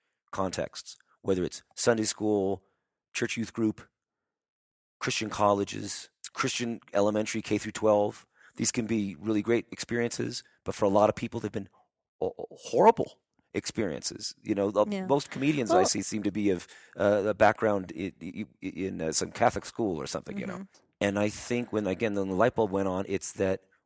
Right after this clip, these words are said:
Speaker 1: we're actually not just teaching people falsehoods sometimes or ideas that might be problematic or painful, but by not teaching people to think critically
Speaker 2: Mm-hmm.
Speaker 1: and to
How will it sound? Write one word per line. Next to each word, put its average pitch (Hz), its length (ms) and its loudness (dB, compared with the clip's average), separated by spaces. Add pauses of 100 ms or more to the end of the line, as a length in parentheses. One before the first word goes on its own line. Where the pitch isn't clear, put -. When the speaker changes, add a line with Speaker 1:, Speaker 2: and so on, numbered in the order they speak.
(100)
Speaker 1:
we're 107 300 -4
actually 101 800 -2 (420)
not 113 240 -2
just 156 240 -4
teaching 117 380 -6
people 92 580 -6 (420)
falsehoods 120 640 0
sometimes 123 760 -6 (280)
or 98 200 0 (720)
ideas 101 460 2
that 98 100 -4
might 104 160 -4
be 107 80 -8
problematic 104 680 -6
or 95 40 -10
painful, 107 500 -6 (360)
but - 260 -2
by 107 440 4 (200)
not 110 460 -2
teaching 123 380 -6
people - 520 -10 (640)
to 110 560 -2 (100)
think - 540 -6
critically - 680 -4
Speaker 2:
Mm-hmm. 190 340 -8 (140)
Speaker 1:
and 107 360 2
to 107 520 -4